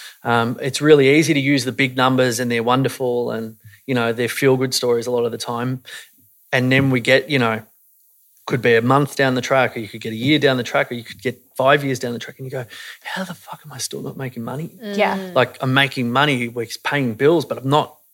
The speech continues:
Speaker 1: I'm not breaking the code.
Speaker 3: Mm-hmm.
Speaker 1: Like, this
Speaker 3: Not
Speaker 1: is
Speaker 3: growing.
Speaker 1: still, yeah, we're still kinda stuck here.
Speaker 2: Yeah.
Speaker 1: Um,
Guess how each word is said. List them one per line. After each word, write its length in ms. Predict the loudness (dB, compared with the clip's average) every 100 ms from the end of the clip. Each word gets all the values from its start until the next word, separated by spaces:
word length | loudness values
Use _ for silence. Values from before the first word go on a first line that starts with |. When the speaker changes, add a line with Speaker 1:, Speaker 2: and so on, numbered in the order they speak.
| -6
Speaker 1:
I'm 120 | 0
not 240 | 0 -2
breaking 480 | 2 4 4 0 -4
the 80 | -4
code. 400 | 0 4 4 4
Speaker 3:
Mm-hmm. 80 | 2
Speaker 1:
Like, 160 | 2 2
this 120 | 0 0
Speaker 3:
Not 20 |
Speaker 1:
is 60 | 4
Speaker 3:
growing. 160 | 4
Speaker 1:
still, 460 | 8 8 8 4 -2 -16 -18 -20 _
yeah, 260 | -2 2 2
we're 100 | 0
still 280 | 0 0 0
kinda 260 | -2 -4
stuck 340 | -4 0 0 0
here. 220 | -6 -6 -6
Speaker 2:
Yeah. 320 | -4 -4 -6 -16 -20 _
Speaker 1:
Um, 560 | 0 2 2 0 -4